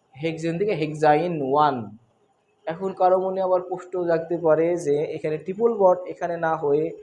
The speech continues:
মাঝখানে হতে পারে। আমার যেখানেই ট্রিপল বন্ড থাকবে শুধু এটা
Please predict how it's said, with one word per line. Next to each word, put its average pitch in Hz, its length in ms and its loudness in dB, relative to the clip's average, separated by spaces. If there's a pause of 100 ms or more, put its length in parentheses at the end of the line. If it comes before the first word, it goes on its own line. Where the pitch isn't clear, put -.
(320)
মাঝখানে 214 340 2
হতে 156 180 0
পারে। 151 260 0 (880)
আমার 170 280 0
যেখানেই 233 720 -4 (100)
ট্রিপল 180 260 4
বন্ড 175 180 6
থাকবে 185 220 0
শুধু 190 300 -2
এটা 170 320 2